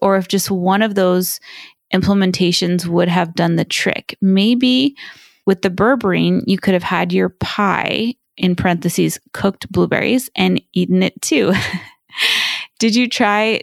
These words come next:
testing the heated blueberries with a C G M, heated versus cold, and then with slash without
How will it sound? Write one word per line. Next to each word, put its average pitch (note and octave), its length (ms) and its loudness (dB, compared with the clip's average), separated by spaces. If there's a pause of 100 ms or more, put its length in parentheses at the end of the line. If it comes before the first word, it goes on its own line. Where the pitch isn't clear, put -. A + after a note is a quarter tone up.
testing G#3 720 0
the F#3+ 120 0
heated G3+ 480 -2
blueberries F3+ 680 0
with F3 220 0
a F3 60 2
C F#3+ 200 -2
G F3 180 0
M, E3+ 300 2 (440)
heated A#3 600 0
versus - 340 -4
cold, A#3 640 0
and F3 200 0
then F#3 440 2
with F3 640 -2 (100)
slash - 460 -4
without F3 520 -2